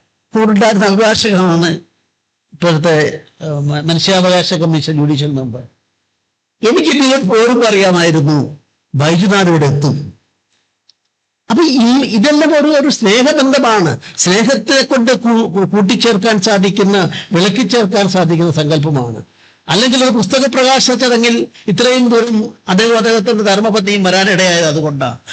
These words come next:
അങ്ങനെ വന്ന ഒരുപാട് ആളുകളെ ഇവിടെ കാണാൻ സാധിക്കും. ഞാൻ, ആ, പല, അപ്പൊ ഈ ഒരു ശ-, ശൈലി നമുക്കെല്ലാം സ്വീകരിക്കണം. ഈ ശൈലിയാണ് ജനാധിപത്യത്തിന് ഏറ്റവും ഉദാത്തമായ, അനുകരണീയമായതെന്ന് ഞാൻ കരുതുന്നു. അതുകൊണ്ട് അദ്ദേഹത്തിന്റെ പ്രവർത്തന മേഖലകൾ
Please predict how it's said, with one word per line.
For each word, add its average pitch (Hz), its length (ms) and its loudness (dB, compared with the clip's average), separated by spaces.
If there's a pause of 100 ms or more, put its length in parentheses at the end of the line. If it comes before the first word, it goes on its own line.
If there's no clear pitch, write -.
അങ്ങനെ 269 220 2
വന്ന 269 200 2
ഒരുപാട് 277 480 2
ആളുകളെ 254 340 2
ഇവിടെ 220 260 0
കാണാൻ 185 280 -2
സാധിക്കും. 135 400 -10 (760)
ഞാൻ, 175 160 0
ആ, 180 400 -2 (120)
പല, 175 200 -2 (320)
അപ്പൊ 247 140 0
ഈ 247 120 2
ഒരു 320 220 2
ശ-, - 120 -2
ശൈലി 240 420 0
നമുക്കെല്ലാം 190 480 0
സ്വീകരിക്കണം. 185 680 -2 (340)
ഈ 240 120 0
ശൈലിയാണ് 220 720 0
ജനാധിപത്യത്തിന് 185 1000 0 (300)
ഏറ്റവും 247 640 0 (240)
ഉദാത്തമായ, 185 920 0 (120)
അനുകരണീയമായതെന്ന് 190 1000 2
ഞാൻ 151 160 0
കരുതുന്നു. 170 540 -2 (340)
അതുകൊണ്ട് 190 340 2
അദ്ദേഹത്തിന്റെ 202 500 0
പ്രവർത്തന 196 520 0
മേഖലകൾ 180 640 0